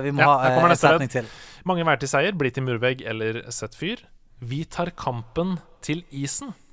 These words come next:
Speaker 2: med ikonisk frontfigur.
Speaker 1: <sighs> Vi tar kampen til isen?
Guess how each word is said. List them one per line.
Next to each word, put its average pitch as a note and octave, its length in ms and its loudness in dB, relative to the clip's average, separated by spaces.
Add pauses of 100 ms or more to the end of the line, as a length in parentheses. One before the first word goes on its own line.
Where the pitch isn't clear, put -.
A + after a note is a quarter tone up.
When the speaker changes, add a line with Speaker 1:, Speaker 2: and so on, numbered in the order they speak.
(380)
Speaker 2:
med A2+ 280 -6
ikonisk G#2 800 -12
frontfigur. A#2+ 800 -10 (1900)
Speaker 1:
<sighs> - 0 - (1120)
Vi A#2 140 -16
tar - 200 -18 (120)
kampen A2+ 720 -8 (120)
til A2 260 -12
isen? D#3 560 -8